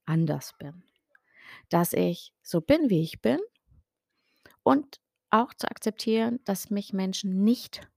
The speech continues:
mögen. Ich mag ja auch nicht alle Menschen. <laughs> Was aber für mich wiederum schwer ist, weil ich hasse es, wenn mich jemand nicht mag. Ich, ich, ich, ich, ich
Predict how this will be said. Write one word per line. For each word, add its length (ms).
mögen. 400
Ich 160
mag 240
ja 180
auch 100
nicht 200
alle 180
Menschen. 440
<laughs> 200
Was 380
aber 140
für 140
mich 220
wiederum 280
schwer 400
ist, 160
weil 120
ich 240
hasse 260
es, 180
wenn 140
mich 140
jemand 320
nicht 460
mag. 400
Ich, 220
ich, 200
ich, 220
ich, 260
ich 160